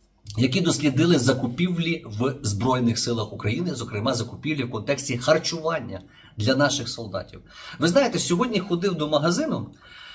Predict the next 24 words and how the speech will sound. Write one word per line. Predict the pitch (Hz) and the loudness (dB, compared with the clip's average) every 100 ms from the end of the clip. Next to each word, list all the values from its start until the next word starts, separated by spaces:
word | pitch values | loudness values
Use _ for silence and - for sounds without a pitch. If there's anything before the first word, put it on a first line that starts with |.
| - - - | -20 -16 -10
і | |
подивився, | 143 208 330 - | -6 0 2 2
скільки | - 247 240 | -2 -2 -2
стоять | - 180 160 113 92 | -2 0 0 0 -2
яйця. | 98 95 - - - - - | 0 0 -2 -8 -10 -16 -8
Ну, | 220 - | -6 0
пам'ятаєте, | 196 196 247 156 113 | 0 2 2 0 0
да? | 170 123 - - | -4 -4 -12 2
Яйця | 139 123 110 | 2 4 0
бонефтікості. | 107 104 101 240 240 135 - 101 - _ - - - - - - _ _ - | 0 -2 -2 -4 -4 -8 -10 -14 -18 _ -20 -20 -18 -20 -20 -20 _ _ 4
Напевно. | 175 180 139 107 101 110 - - - | 6 10 10 10 4 -2 -2 -4 0
Отже, | 190 170 123 113 104 - - - - - - _ - | 2 4 6 6 4 -2 -6 -10 -14 -18 -20 _ -6
звичайні | 107 170 - 320 277 156 | -2 0 6 6 6 2
яйця, | 185 180 - | 4 2 2
ясний | - - - - - - 180 | -2 -2 -2 -2 -2 0 -2
світ, | 175 - - _ | -4 -12 -20 _
коштують | - 233 - 139 123 127 | -6 -4 -4 -8 -8 -6
в | |
магазині, | - 156 123 156 135 131 - | -2 0 0 -2 -4 -6 -6
ну, | 269 131 - - _ - | -8 -8 -12 -20 _ -20
коло | - 131 | -6 -4
мого | 127 123 104 | -2 0 -2
дому, | 147 180 | -4 -6
недалеко, | 117 104 120 175 - | -6 -4 -2 -2 -4